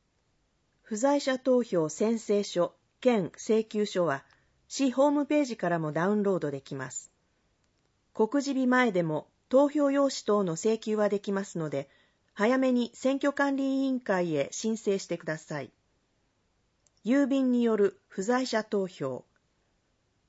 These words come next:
重度の障害などにより、投票所に行くことが困難な方で、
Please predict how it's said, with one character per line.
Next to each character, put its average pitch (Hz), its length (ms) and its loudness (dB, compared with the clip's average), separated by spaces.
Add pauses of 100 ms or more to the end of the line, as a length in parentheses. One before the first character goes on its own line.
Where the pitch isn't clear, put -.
(160)
重 302 240 4
度 254 100 4
の 180 140 2
障 240 240 2
害 247 180 2
な 240 140 0
ど 208 100 -2
に 170 160 -2
よ 147 100 -2
り、 143 200 -8 (340)
投 269 180 6
票 277 240 2
所 269 140 0
に 202 180 0
行 - 120 -16
く - 40 -20
こ 220 140 -2
と 220 140 0
が 170 160 0
困 277 260 -4
難 233 160 -2
な 156 100 -4
方 - 280 -6
で、 139 180 -8